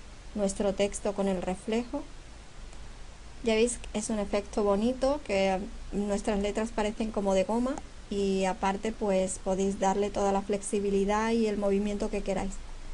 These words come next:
Y ahora, para conseguir el baile de nuestras letras, solamente tendríamos que ir moviéndonos por las distintas poses que nos da el efecto, que las veis cargadas aquí.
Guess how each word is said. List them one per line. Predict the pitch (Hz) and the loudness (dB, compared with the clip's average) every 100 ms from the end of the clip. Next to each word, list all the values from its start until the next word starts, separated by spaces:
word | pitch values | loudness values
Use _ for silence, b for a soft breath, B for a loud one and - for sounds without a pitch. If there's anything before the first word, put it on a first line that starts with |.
| - | -6
Y | - 202 | 0 2
ahora, | 214 240 | 4 2
para | 220 190 | 2 2
conseguir | 185 185 190 196 240 | 2 2 2 2 2
el | 247 240 226 | 2 2 4
baile | 233 240 233 | 4 6 4
de | 214 | 4
nuestras | 220 - 220 220 | 0 0 0 2
letras, | 254 247 233 240 | 2 2 2 0
solamente | - 208 202 214 220 226 | 2 2 4 2 2 2
tendríamos | 196 180 185 196 190 | 2 2 2 2 0
que | - | 0
ir | 214 | 2
moviéndonos | 196 185 196 202 196 185 | 4 4 4 4 2 2
por | 190 180 | 2 2
las | 175 175 - | 2 0 -2
distintas | 185 - 208 202 214 - - | -2 2 2 4 2 2 4
poses | 214 214 214 | 2 2 0
que | - 190 | 2 2
nos | 175 175 - | 2 0 4
da | 190 | 6
el | 196 | 6
efecto, | 196 - 233 226 - 233 320 - - - - - | 4 4 2 2 0 0 0 -8 -16 -14 -12 -6
que | - | 0
las | 170 180 - | 0 0 2
veis | 196 202 - | 4 4 2
cargadas | 175 175 175 190 196 202 | 2 4 4 4 2 0
aquí. | 196 240 311 | 0 0 -2